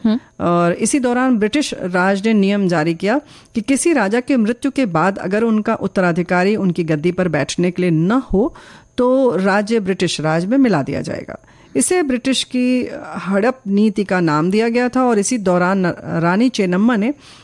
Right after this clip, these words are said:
Speaker 2: अपने पति को खो दिया और उनका दुख और भी बढ़ गया जब उनके इकलौते बेटे की मृत्यु भी कुछ ही दिनों में हो गई।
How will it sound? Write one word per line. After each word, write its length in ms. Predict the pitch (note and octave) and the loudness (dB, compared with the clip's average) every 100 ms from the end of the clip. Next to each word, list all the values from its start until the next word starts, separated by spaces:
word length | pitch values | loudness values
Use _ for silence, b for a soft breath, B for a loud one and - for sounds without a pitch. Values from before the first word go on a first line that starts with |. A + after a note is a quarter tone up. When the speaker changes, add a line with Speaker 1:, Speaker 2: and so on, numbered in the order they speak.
| B | B
Speaker 2:
अपने 260 | - - C4+ | -6 0 -2
पति 300 | - D#3 G#3+ | 0 -2 0
को 120 | C4+ | -2
खो 200 | C#4 D#4 | 0 0
दिया 240 | C#4 D4+ D#4 _ _ | 2 2 0 _ _
और 180 | - A#3 | -2 2
उनका 260 | A3+ A3+ A#3+ | 2 2 0
दुख 240 | A3+ - | -2 -2
और 240 | - E3 | -2 0
भी 120 | F3+ A#3+ | 0 0
बढ़ 200 | F3 E3 | 2 2
गया 300 | D#3+ G#3 D4+ B B B | 2 0 -2 B B B
जब 200 | F#3+ B3+ | -2 0
उनके 320 | C4+ B3+ C4 A#3+ - - _ _ _ - | 2 0 2 0 -2 -10 _ _ _ -14
इकलौते 480 | - A#3 C4 C#4 A#3+ | -4 0 0 0 0
बेटे 320 | F#3 F3+ F#3+ | 0 0 -2
की 160 | F#3 F#3+ | 0 0
मृत्यु 380 | E3 E3+ - | -2 -2 -2
भी 440 | D#3+ F3+ G#3+ E3 - - | 0 0 2 0 -2 -6
कुछ 180 | D#3+ G#3 | -4 -2
ही 60 | |
दिनों 220 | D#3+ C#3 | 0 -2
में 100 | - | -2
हो 140 | C#3 C#3 | -2 -4
गई। 140 | - | -8